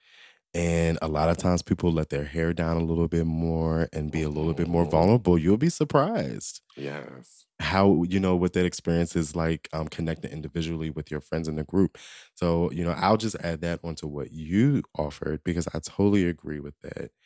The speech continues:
Speaker 1: And then I'll add on that, you know, I think it's important to, to have that individual connection, that individual relationship,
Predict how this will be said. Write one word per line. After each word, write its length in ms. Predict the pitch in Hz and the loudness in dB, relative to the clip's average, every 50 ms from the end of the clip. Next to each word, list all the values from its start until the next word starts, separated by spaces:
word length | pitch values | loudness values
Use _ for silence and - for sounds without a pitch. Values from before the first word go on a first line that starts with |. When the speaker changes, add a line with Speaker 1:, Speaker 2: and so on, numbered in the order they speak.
| _ - - - _ _ _ - | _ -20 -20 -20 _ _ _ -10
Speaker 1:
And 140 | 85 82 | -8 -4
then 140 | 80 82 82 | -4 -2 -2
I'll 280 | 80 76 80 82 82 78 - | -2 -2 0 -2 -2 -2 -2
add 200 | 80 80 78 78 | -2 -2 -2 -2
on 320 | 78 78 78 76 76 76 | -4 -4 -4 -6 -6 -6
that, 200 | 76 76 76 - _ | -6 -6 -6 -8 _
you 60 | 85 | -8
know, 80 | 82 80 | -6 -6
I 60 | 78 | -6
think 180 | - 85 80 78 | -6 -6 -6 -6
it's 160 | 78 - - | -6 -6 -8
important 520 | 76 73 - - 85 78 - - 78 76 - | -8 -8 -6 -2 -2 -2 -2 -4 -6 -8 -6
to, 280 | - 80 78 76 73 - | -4 -4 -4 -4 -4 -6
to 160 | - - 80 | -6 -8 -8
have 220 | 73 78 78 76 | -6 -6 -6 -4
that 140 | 73 78 73 | -4 -4 -4
individual 580 | 78 82 76 78 73 78 76 73 76 73 71 73 | -4 -4 -4 -4 -2 -2 -2 -4 -4 -6 -8 -8
connection, 480 | - - 80 73 73 71 - - 76 | -8 -8 -8 -6 -6 -6 -8 -8 -6
that 140 | 76 73 58 | -6 -6 -6
individual 540 | 67 76 73 69 76 73 69 71 71 71 71 | -6 -8 -8 -6 -6 -8 -8 -8 -8 -8 -6
relationship, 840 | 71 73 69 67 67 71 69 - 76 80 - - - 80 80 80 | -6 -8 -8 -8 -10 -10 -10 -10 -8 -6 -6 -4 -4 -6 -6 -8